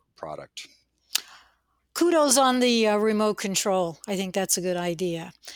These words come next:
Speaker 1: Yeah.
Speaker 2: Uh,
Speaker 1: And it
Speaker 2: yes.
Speaker 1: also has an automatic off. So if you, uh, finish cooking and you wanna go sit down with the family and, uh, start enjoying your dinner together, but you notice there's a little bit of lingering odor,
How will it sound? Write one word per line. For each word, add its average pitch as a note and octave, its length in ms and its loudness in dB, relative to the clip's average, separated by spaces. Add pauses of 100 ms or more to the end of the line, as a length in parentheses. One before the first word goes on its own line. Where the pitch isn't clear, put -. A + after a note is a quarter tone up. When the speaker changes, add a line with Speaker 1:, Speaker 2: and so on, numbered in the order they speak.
(120)
Speaker 1:
Yeah. G#3 240 -4
Speaker 2:
Uh, F#3 220 -4 (380)
Speaker 1:
And G3+ 320 -2
it A2+ 80 0
Speaker 2:
yes. - 0 -
Speaker 1:
also D3 300 6
has A2 200 0
an A2+ 80 -2
automatic G#2+ 520 0
off. A2+ 400 -2
So F2+ 280 -6
if - 140 -10
you, F2+ 300 -8
uh, F2 180 -10 (320)
finish C3 320 -4
cooking C#3+ 400 -6
and F#2+ 300 -6
you G2 80 -4
wanna G#2 220 -4
go G2+ 100 -4
sit A2 160 -6
down G#2+ 160 -2
with G2+ 120 -8
the G2+ 60 -10
family B2+ 540 -4
and, F#2 160 -4
uh, F2 80 -10
start G2+ 280 -4
enjoying G#2 360 -4
your F#2+ 100 -6
dinner A#2+ 280 -6
together, A#2 440 -6
but G2+ 220 -10
you G2+ 60 -6
notice G2 240 -6
there's F2 180 -10
a G2+ 40 -10
little A#2 140 -6
bit G#2 140 -4
of F#2+ 80 -6
lingering A2+ 520 -6
odor, A2+ 360 -6